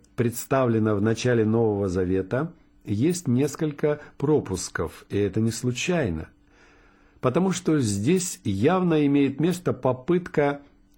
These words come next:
разделить это родословие на три равные части. Что-то пропущено, но вы можете обратить внимание на то, что само родословие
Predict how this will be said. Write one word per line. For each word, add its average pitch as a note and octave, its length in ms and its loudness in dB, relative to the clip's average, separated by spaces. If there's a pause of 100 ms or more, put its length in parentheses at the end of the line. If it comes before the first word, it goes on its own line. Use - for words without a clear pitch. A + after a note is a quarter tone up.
(100)
разделить C3+ 800 0
это B2 460 0
родословие A2+ 960 0
на A#2+ 320 2
три C3 340 0
равные A#2+ 520 2
части. - 600 -6 (560)
Что-то A#2 360 -2
пропущено, C3+ 960 -2 (400)
но B2+ 240 4
вы G3+ 160 2
можете E3 420 2
обратить C3 380 0
внимание B2 560 2
на B2 180 2
то, D3+ 220 0
что - 300 -2
само B2+ 380 0
родословие A#2 840 2